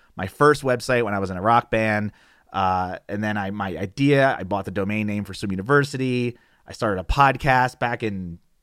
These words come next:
two thousand five, like, before that was a thing. Hey, Adam, thank you very much.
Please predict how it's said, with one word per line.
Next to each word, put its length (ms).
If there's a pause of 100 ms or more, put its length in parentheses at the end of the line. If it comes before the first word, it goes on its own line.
(300)
two 160
thousand 340
five, 640
like, 220 (120)
before 300
that 100
was 140
a 60
thing. 240
Hey, 160
Adam, 320
thank 280
you 280
very 180
much. 400